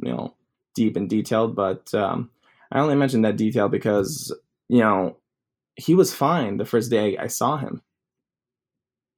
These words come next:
No, he was perfectly fine. He was just there. We were laughing and joking and talking, asking me, "How's college? How's everything?" And the next day, he's on life support. Like,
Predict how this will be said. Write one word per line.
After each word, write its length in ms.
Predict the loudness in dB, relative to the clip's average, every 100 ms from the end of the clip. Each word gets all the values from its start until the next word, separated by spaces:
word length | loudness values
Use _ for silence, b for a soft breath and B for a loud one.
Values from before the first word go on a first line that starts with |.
| _
No, 140 | 4 6
he 60 |
was 100 | 4
perfectly 380 | 2 0 2 0
fine. 340 | 2 0 0
He 80 | 0
was 80 | 0
just 180 | -2 0
there. 200 | 2 2
We 100 | 2
were 100 | 2
laughing 380 | 2 2 2 0
and 140 | 0
joking 420 | 0 0 0 0
and 80 | 0
talking, 380 | 0 0 -2 -2
asking 240 | -2 -4
me, 60 | -2
"How's 180 | -4 -4
college? 440 | -2 0 0 -2
How's 180 | -2 0
everything?" 560 | -2 -4 -4 -2 -2 -4 _ _ _ _ _ _ _ _ _ _
And 560 | 2 4 4 4 4 4
the 40 |
next 220 | 4 2 2
day, 220 | 2 2
he's 160 | 2
on 120 | 0 0
life 160 | -2
support. 420 | -6 -10 -10 -10 _ _ _ _ _ _ -4
Like, 200 | -4